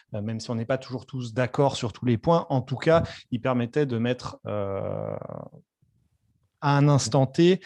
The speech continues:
la réalité de no-, de, de, de notre métier, de ses difficultés, de ses inc-, de ses incohérences.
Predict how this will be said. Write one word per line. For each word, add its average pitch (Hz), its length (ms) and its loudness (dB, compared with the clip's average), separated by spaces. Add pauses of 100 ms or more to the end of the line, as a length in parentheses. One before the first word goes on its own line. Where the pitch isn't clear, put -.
(200)
la 120 140 0
réalité 156 600 4
de 147 80 -4
no-, 120 340 -2
de, 113 300 -4
de, 113 280 -4
de 113 140 -4
notre 117 220 -2
métier, 131 340 2
de 147 120 2
ses 120 180 -2
difficultés, 131 720 0
de 139 100 0
ses - 160 -4
inc-, 123 240 -4
de 120 80 -4
ses 117 220 -2
incohérences. 135 640 0